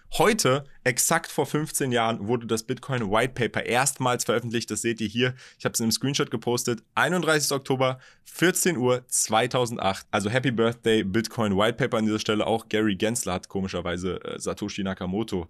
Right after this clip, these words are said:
äh, gratuliert, indem er geschrieben hat, "Wenn Satoshi Nakamoto zu Halloween als Satoshi Nakamoto auftreten würde,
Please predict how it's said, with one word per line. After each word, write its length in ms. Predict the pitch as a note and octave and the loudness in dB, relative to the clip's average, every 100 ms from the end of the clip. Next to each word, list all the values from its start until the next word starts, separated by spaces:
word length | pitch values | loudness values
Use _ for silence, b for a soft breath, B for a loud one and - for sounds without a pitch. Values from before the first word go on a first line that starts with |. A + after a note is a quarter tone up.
| - | -12
äh, 60 | F#2+ | -8
gratuliert, 520 | G2 F#2+ F#2 G#2 A#2+ | -4 -4 -2 -2 0
indem 220 | G2+ G2+ | 0 0
er 80 | G2+ | 0
geschrieben 280 | F#2+ - G#2+ | -2 -2 -2
hat, 200 | G2 F2 | -2 -2
"Wenn 160 | A2 B2+ | -2 0
Satoshi 500 | A#2 A2+ B2 C3 B2 | -2 -2 -4 -2 -2
Nakamoto 560 | A2+ G#2+ G#2 A#2+ B2 | -2 0 -2 -2 -4
zu 180 | - A2 | -6 -4
Halloween 360 | A#2 B2+ B2 E2 | -2 -2 -2 -2
als 180 | G2+ | -4
Satoshi 400 | - G#2+ A#2+ A#2 | -2 -2 -2 -4
Nakamoto 460 | A2+ G2+ G#2+ C#3 A#2+ | -4 -2 -2 0 -2
auftreten 340 | G2 A2+ G2 | -2 -4 0
würde, 300 | G2+ G2+ G#2 | 0 2 0